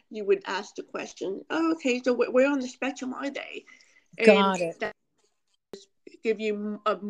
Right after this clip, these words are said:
Speaker 1: a clearer picture.
Speaker 2: Wow. Uh, well, I really appreciate this conversation. <laughs>
Speaker 1: Yes,
Speaker 2: These are some things
Speaker 1: yes.
Speaker 2: I've been wondering about, like, m-, you know, just don't ever have the opportunity to, like,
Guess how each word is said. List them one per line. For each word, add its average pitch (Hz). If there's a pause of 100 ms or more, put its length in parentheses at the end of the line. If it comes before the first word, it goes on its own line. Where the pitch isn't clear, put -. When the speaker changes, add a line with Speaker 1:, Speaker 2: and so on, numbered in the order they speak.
(160)
Speaker 1:
a 214
clearer 214
picture. - (800)
Speaker 2:
Wow. 247 (120)
Uh, 214
well, 262
I 294
really 466
appreciate 262
this 220
conversation. 170
<laughs> 466 (520)
Speaker 1:
Yes, 233
Speaker 2:
These -
are 523
some 240
things 196
Speaker 1:
yes. -
Speaker 2:
I've 277
been 285
wondering 247
about, 226
like, 196
m-, 196 (120)
you 349
know, 277
just 226
don't 226
ever 214
have 202
the 196
opportunity 180
to, 175
like, 160